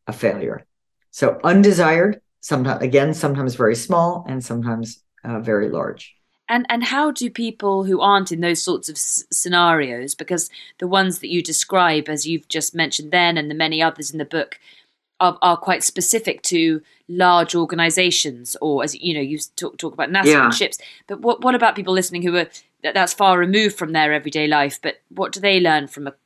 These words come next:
Speaker 2: complex failures?
Speaker 1: Yeah, I mean,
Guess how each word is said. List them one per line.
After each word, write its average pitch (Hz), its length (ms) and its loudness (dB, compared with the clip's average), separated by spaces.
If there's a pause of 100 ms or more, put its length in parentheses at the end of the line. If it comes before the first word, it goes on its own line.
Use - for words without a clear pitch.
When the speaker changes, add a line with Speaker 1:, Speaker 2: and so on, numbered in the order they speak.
(140)
Speaker 2:
complex 151 500 -8
failures? 131 640 -10 (220)
Speaker 1:
Yeah, 294 640 2
I 247 60 0
mean, 254 300 2